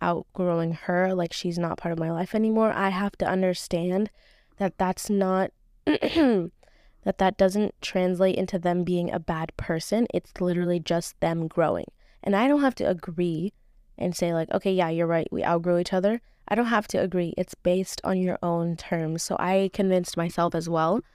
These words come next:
that me feeling like there's certain people that I just don't feel the same with, or I don't, or when I'm around them, I don't feel like I'm growing. I feel like I'm, I'm being, like, set back.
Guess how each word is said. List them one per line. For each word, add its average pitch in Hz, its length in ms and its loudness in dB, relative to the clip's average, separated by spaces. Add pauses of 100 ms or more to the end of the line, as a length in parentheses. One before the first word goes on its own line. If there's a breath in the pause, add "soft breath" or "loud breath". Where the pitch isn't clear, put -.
(1080 soft breath)
that 185 400 2
me 208 300 2
feeling 226 580 2
like 180 400 -2
there's 196 220 0
certain 196 380 0
people 202 420 -2
that 185 140 2
I 180 140 0
just 202 220 -6 (120)
don't 262 380 0
feel 208 240 2
the 185 100 2
same 185 400 -2
with, 262 300 2
or - 100 0
I 185 120 2
don't, 214 360 2 (540)
or 208 260 4
when 190 200 2
I'm 196 160 2
around 190 380 4
them, 208 120 4
I 185 80 2
don't 185 220 0
feel 214 200 0
like 202 160 2
I'm 165 200 -2
growing. 202 500 2
I 185 60 0
feel 190 220 0
like 180 160 -2
I'm, 165 280 0 (160)
I'm 175 200 0
being, 185 280 0
like, 175 300 -4
set - 360 -4
back. 185 460 -2